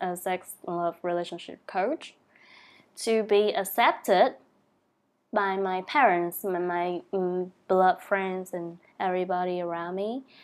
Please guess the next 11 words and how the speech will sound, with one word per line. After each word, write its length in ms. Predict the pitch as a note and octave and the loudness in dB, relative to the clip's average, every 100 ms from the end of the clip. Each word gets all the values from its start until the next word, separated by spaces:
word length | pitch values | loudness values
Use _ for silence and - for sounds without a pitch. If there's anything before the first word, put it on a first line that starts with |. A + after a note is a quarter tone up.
| - _ _ _ | -20 _ _ _
and 540 | - G3 G3+ G3+ G3 G#3 | -8 -4 -2 -4 -4 -2
also 800 | G3+ G3+ G3+ - A3 G#3 G#3+ G#3 - | 0 0 -2 0 4 4 4 -4 -6
to 560 | A3+ G#3+ G#3 G3 G3 - _ _ _ _ _ _ - | -2 2 2 2 2 -4 _ _ _ _ _ _ -14
keep 320 | - B3 B3 | 0 0 4
believing 600 | G#3 G3+ G3 C4+ B3+ G#3 | 4 6 6 6 4 2
in 160 | F#3 F3+ | 0 -2
myself 640 | F3 F3 - G3 D#3+ E3+ | -6 -8 0 2 4 0
that 140 | F#3 - | -4 -4
I'm 220 | G3 F#3 | -4 -2
doing 440 | F3+ F3+ F3+ F3 F3 | 0 0 0 -2 -2
this 400 | F3 F3 F3+ | 0 -2 -2